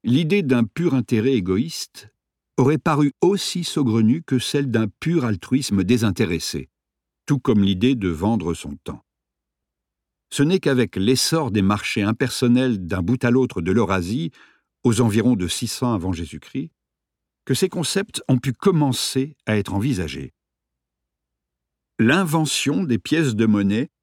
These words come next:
a permis la création de marchés où des individus qui ne se connaissaient pas pouvaient interagir en ayant pour seule ligne de mire leur avantage matériel.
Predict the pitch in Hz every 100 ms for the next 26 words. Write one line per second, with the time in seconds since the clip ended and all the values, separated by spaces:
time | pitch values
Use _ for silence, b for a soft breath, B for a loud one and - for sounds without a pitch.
0 | _ _ 131 - 143 143 165 135 - 127
1 | 120 113 139 113 98 101 - - 160 180
2 | - 131 131 123 113 113 110 104 98 104
3 | 180 180 214 202 92 113 147 135 - -
4 | - 90 160 _ _ _ _ _ - 147
5 | 156 175 165 135 107 113 170 139 139 143
6 | 117 98 - - 170 151 151 139 98 95
7 | 110 160 175 165 _ 113 120 101 95 87
8 | 131 131 110 90 82 71 -